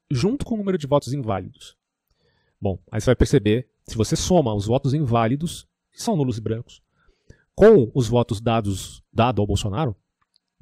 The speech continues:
ou seja, que é antipetista, digamos assim, você tem a maioria aí, e não no Lula. Então, assim, o Lula ganhou as eleições porque a corre-, concorrência era entre dois. Mas se você somar os votos das pessoas que não votaram no P T,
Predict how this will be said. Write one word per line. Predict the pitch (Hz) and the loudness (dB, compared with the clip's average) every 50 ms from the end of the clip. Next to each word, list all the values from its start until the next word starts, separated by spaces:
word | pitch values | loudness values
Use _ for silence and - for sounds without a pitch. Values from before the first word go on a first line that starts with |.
| _ - | _ -4
ou | - 98 | -4 -2
seja, | - - 110 98 92 87 | 0 2 2 0 0 -2
que | - 117 | -4 -2
é | 104 | 0
antipetista, | 104 113 127 120 - - 104 - - - 175 - - 110 | 2 2 2 2 2 0 -2 -2 -2 -2 -2 -2 -2 -6
digamos | 101 101 101 101 92 | -4 -4 -4 -4 -4
assim, | 90 85 - 147 165 160 - _ _ _ _ _ _ _ _ _ _ | -6 -6 -6 -6 -8 -8 -10 _ _ _ _ _ _ _ _ _ _
você | - 131 147 | -8 -4 -4
tem | 143 - 139 | -2 0 0
a | 135 | 0
maioria | 135 143 151 139 117 123 175 | 0 0 0 0 0 -2 -2
aí, | 226 185 131 131 - _ _ _ - | -2 -2 -2 -4 -6 _ _ _ -14
e | 123 113 | -12 -4
não | 113 113 123 | 0 0 0
no | 190 196 | 0 0
Lula. | 135 117 113 98 87 - _ _ _ _ - | -2 0 0 -2 -2 -6 _ _ _ _ -10
Então, | 107 - 131 131 | -2 0 2 2
assim, | - - | 2 2
o | 107 | 0
Lula | 104 107 117 | 0 0 0
ganhou | 113 123 185 175 147 135 147 180 202 | 0 0 0 2 4 6 8 8 8
as | 151 117 | 6 4
eleições | 120 110 - - 113 117 - | 0 -4 -4 -4 -6 -8 -8
porque | 165 - 208 | -6 -4 -4
a | 180 | -2
corre-, | - 143 135 147 | -2 0 -2 -2
concorrência | - - 139 135 - - 117 123 123 - | -2 -2 -4 -4 0 0 0 0 0 -4
era | 185 202 | -4 -4
entre | 214 - 262 247 | -2 0 2 4
dois. | 165 127 110 90 - - - - _ _ _ _ _ _ _ _ - | 4 4 2 2 -2 -10 -16 -18 _ _ _ _ _ _ _ _ -6
Mas | - 117 131 170 - | -2 0 2 2 0
se | - | 0
você | 139 131 - 180 | -2 -2 0 0
somar | - - 247 208 151 131 127 104 - _ _ _ _ _ _ _ _ _ _ | 0 0 0 0 0 -2 -2 -2 -6 _ _ _ _ _ _ _ _ _ _
os | - 131 107 | -4 -4 -2
votos | 104 120 123 - - | 0 0 0 0 0
das | 117 123 107 - | -2 -2 -2 -2
pessoas | - 113 - - 113 - | -4 -4 -2 -2 -4 -2
que | - 139 | -4 -6
não | 143 143 151 214 262 330 | -4 0 2 4 4 4
votaram | 202 175 156 - 135 123 120 | 4 2 0 -2 -2 -2 -2
no | 113 104 | -2 -2
P | - 104 | -4 -4
T, | - - 139 - 147 - | -4 -2 -2 -2 -2 -4